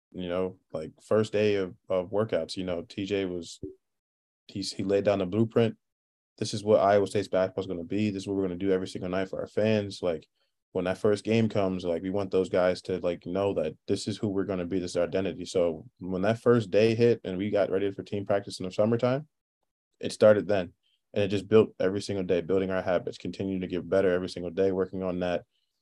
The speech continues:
Just being, like I said, identity is being a hard-nosed defensive team, you know, tur-, turn teams over and impose our will on them. I say that all the time when I, in, like, post-game press conference on the radio, like, that's who we wanna be known as, a hard-nosed defensive team. And I think building those habits every single day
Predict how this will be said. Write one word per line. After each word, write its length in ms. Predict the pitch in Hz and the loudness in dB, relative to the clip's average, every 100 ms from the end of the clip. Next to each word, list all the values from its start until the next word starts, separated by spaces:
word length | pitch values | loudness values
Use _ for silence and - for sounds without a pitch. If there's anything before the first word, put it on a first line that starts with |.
| _ | _
Just 220 | - 107 98 | -4 -2 4
being, 220 | 113 107 | 4 4
like 100 | 92 | 0
I 40 | |
said, 120 | 101 | 2
identity 380 | 87 101 107 104 | 2 4 4 2
is 100 | 95 | -2
being 200 | 101 98 | -4 -4
a 40 | 87 | -2
hard-nosed 540 | - 110 98 101 95 | 4 4 4 0 -2
defensive 340 | 110 95 - | -6 -8 -8
team, 340 | - 107 90 175 | -6 -4 -4 -6
you 80 | - | -6
know, 100 | 180 - | -6 -8
tur-, 160 | - | -10
turn 260 | - 113 104 | -6 -4 -2
teams 280 | 101 104 98 | -2 -2 0
over 240 | 101 95 | 0 0
and 100 | 92 | -4
impose 260 | 92 104 98 | -2 0 2
our 100 | 92 | 2
will 160 | 98 92 | 2 0
on 80 | |
them. 120 | 82 82 | -4 -8
I 100 | 82 | -6
say 180 | - | -4
that 180 | 92 87 | 0 2
all 120 | 82 | 2
the 60 | 95 | 0
time 240 | - 95 | -2 -4
when 140 | 90 87 | -4 -4
I, 140 | 85 - _ - _ | -6 -8 _ -20 _
in, 80 | - | 0
like, 180 | 110 - | 0 4
post-game 380 | 117 107 107 98 | 4 4 2 -2
press 220 | 110 104 | 0 0
conference 240 | 104 92 | 0 -2
on 100 | 98 | -2
the 80 | 87 | 0
radio, 240 | 90 117 113 | 0 2 2
like, 200 | 82 - | 2 2
that's 300 | 101 113 - - | -2 -2 -6 2
who 60 | |
we 100 | 113 | 2
wanna 200 | 104 95 | 2 -2
be 120 | 90 95 | -2 -2
known 240 | 98 90 | -2 -2
as, 180 | 82 - | -4 -6
a 80 | 95 | -8
hard-nosed 560 | - 104 98 92 95 | -2 0 2 0 -2
defensive 360 | - 85 85 127 | -4 -10 -10 -8
team. 260 | 107 98 | -6 -4
And 100 | 80 | -6
I 60 | 85 | -8
think 280 | - 98 - _ _ _ _ _ _ _ _ _ | -6 -6 -8 _ _ _ _ _ _ _ _ _
building 280 | 110 120 113 | 8 8 10
those 160 | 110 104 | 6 6
habits 260 | 110 110 | 4 2
every 180 | 98 104 | 2 -2
single 220 | - 95 | -2 -4
day 380 | 87 98 117 123 | 4 6 6 4